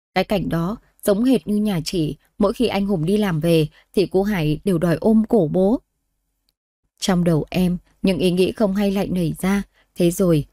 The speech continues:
em buột miệng nói với chị Quyên: "Hay là con bé đó là."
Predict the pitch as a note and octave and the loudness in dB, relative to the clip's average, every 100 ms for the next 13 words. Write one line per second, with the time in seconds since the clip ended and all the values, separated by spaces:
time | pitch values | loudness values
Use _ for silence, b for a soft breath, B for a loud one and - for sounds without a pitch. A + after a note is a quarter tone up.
0 | _ - G3 E3+ E3+ - D#3+ - - E3 | _ -2 0 2 0 0 -2 -2 -4 -4
1 | D#3+ G#3 - C#3+ F3+ F3+ E3+ _ _ _ | -2 -4 -4 -4 -2 -2 -2 _ _ _
2 | _ _ _ _ _ _ - G3+ D#3+ G3+ | _ _ _ _ _ _ 0 0 2 0
3 | G3+ G3+ G#3+ G#3+ B3 G3+ F3 | 2 2 2 2 0 0 -2